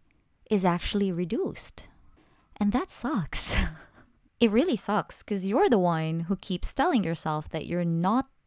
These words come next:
like this, or you can't be like this, or you can't do this. And these beliefs are, most of the time, false. But because you accept them, you keep thinking about them, you keep telling yourself that you are that kind of person, then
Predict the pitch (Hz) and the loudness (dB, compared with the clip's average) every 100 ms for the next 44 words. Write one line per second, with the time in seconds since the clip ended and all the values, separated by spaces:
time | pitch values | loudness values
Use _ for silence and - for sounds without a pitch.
0 | - 196 208 - 339 143 - 180 170 - | -10 -4 -4 -4 -4 -4 -4 -4 -4 -4
1 | 214 - _ 202 190 180 - 349 - - | -4 -6 _ -6 -4 -6 -6 -8 -8 -12
2 | - - 170 160 - 170 165 294 302 156 | -18 -10 -8 -6 -6 -6 -4 -2 -2 -4
3 | - - - _ _ _ _ _ _ 208 | -8 -14 -16 _ _ _ _ _ _ 0
4 | 208 190 294 330 220 214 220 220 - - | 2 2 0 2 0 0 0 0 -4 0
5 | 175 170 165 160 160 185 196 392 - 381 | 0 2 0 -2 -4 2 4 4 2 -2
6 | 220 208 - 185 156 156 160 160 - - | -2 -4 -6 -6 -4 -4 -4 -6 -8 0
7 | 196 151 143 - - - - - _ _ | 2 2 -2 -2 -2 0 -2 -8 _ _
8 | _ _ - 196 185 208 - 294 285 226 | _ _ -2 -2 0 -6 2 2 4 0
9 | 208 175 156 175 180 - 151 143 156 160 | 2 0 0 -2 -2 -6 -6 -4 -6 -10
10 | - 160 - 202 - - 254 330 285 175 | -8 -10 -4 -6 -6 -4 -4 0 -2 0
11 | 151 143 - 143 151 - 208 - 349 392 | -2 -6 -8 -8 -8 -8 -10 -6 -4 -2
12 | 294 180 165 - 233 196 - - 165 175 | 0 -2 -4 -4 -2 -2 -2 -8 -6 -6
13 | 175 - 175 170 180 254 185 - - 160 | -4 -2 -2 0 -2 -2 -4 -8 -8 -6
14 | 156 - 226 220 151 151 156 151 | -6 -6 -4 -6 -8 -6 -6 -8